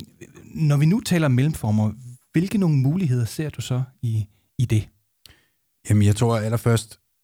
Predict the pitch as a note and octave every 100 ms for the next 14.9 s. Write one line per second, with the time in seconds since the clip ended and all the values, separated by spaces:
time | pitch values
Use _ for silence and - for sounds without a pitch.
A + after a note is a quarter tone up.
0 | - G2+ F2+ F2+ F2 E2+ - _ A2 G#2
1 | _ - G2+ F#2+ F2+ G2+ G#2 - _ _
2 | _ _ _ _ _ - G#2 B2 - _
3 | - A#2 C3 C3 A#2 - A2+ G#2+ G#2 G#2+
4 | G#2 F#2+ F#2+ F2+ - F2 G2+ G#2 G#2+ F#2
5 | G2 G2 F#2 G2 F#2+ _ _ - G2 G2+
6 | G2+ A#2 A2+ A2 G#2 A#2+ A#2 G#2 G2 F2
7 | G2+ A2 A2+ - G2+ F#2+ G2+ G#2 G#2 G2
8 | F#2 F#2+ F#2+ G2+ G2 F#2 F2+ - F#2+ G2+
9 | G2+ G2+ G2 G2+ F#2+ - - G2 G#2 -
10 | G2+ F#2+ F#2 F#2 G#2 F#2+ F#2 F#2 F#2 -
11 | F#2 F#2 - F#2 - _ _ _ _ _
12 | - F2+ G#2+ G2+ F#2+ F#2 F#2 - A#2+ A2
13 | G2 G2 G#2+ G2+ - F#2 - - F2+ E2+
14 | - F#2 F2+ D#2 F2+ F#2+ F2 F#2